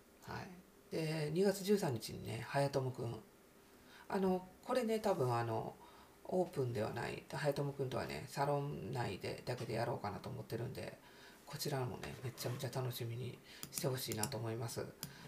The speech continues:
で、私、あの、すっかり忘れてた、間違ってたんですけど、あの、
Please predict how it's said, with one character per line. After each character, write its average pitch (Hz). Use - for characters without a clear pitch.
で、 147
私、 139
あ 143
の、 135
す -
っ -
か -
り 185
忘 165
れ 170
て -
た、 -
間 156
違 -
っ -
て -
た 147
ん 131
で 123
す -
け 120
ど、 123
あ 131
の、 131